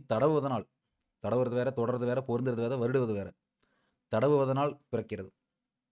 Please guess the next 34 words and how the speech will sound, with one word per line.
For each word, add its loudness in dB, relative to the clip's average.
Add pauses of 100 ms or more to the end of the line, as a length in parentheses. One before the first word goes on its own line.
(1500)
வருடுறதும் -4
ஒரு, -4 (540)
தடவுவதும் -2
ஒண்ணா -4
தான் -4
இருக்கும்னு -10
நினைக்கிறேன். -18 (800)
சரி, -6 (320)
இல் 4
அப்படிங்கிறது 0
மேல்வாய்ப்பல்லின் 0
அடியை -2
நாவின் -4
ஓரங்கள் 2
தடித்து -2
நெருங்குவதால் -2
பிறக்கிறது. -8 (440)
இல்லையே 0
நம்ம -2
பிரிச்சு -4
பிரிச்சு -4
பார்க்கணும். -2 (720)
மூணு 2
இல் 2
இருக்கு, -4 (140)
மூணுமே -2
வெவ்வேறு 2
இடத்துல -2
பிறக்கிறது. -6 (640)
சிறப்பு 2
அகரத்துக்கு 0
ஒரு 0
இல் 0
வந்து -2